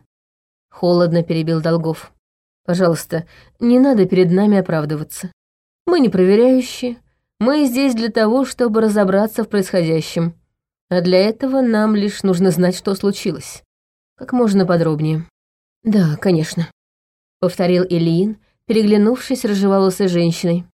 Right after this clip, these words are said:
Та стояла чуть в стороне вместе со вторым мужчиной, и не с группой исследователей, и не с экскурсоводом Ильиным.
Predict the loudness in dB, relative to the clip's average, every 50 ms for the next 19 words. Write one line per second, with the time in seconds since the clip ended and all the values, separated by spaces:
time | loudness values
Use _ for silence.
0 | _ _ _ _ -2 0 0 0 0 0 0 0 2 2 2 0 0 -2 -4 -4
1 | -6 -6 -8 -8 -6 -4 -2 0 2 2 2 2 2 2 2 2 2 2 2 2
2 | 0 -2 -6 -8 -6 -6 -6 -4 -2 0 2 2 4 2 2 0 -2 -4 -4 -2
3 | 0 0 0 -2 -4 -8 _ _ _ _ _ 0 2 2 4 4 4 4 4 2
4 | 2 0 0 0 0 -2 -2 -2 -4 -4 -2 -2 0 0 0 0 0 -2 -4 -4
5 | -4 -4 -4 -4 -6 -10 _ _ _ _ _ _ _ _ -2 0 2 2 2 2
6 | 2 0 -2 -4 -6 -6 -4 -2 -2 -2 0 0 2 2 2 4 4 4 4 4
7 | 4 4 4 4 4 2 2 0 -2 -6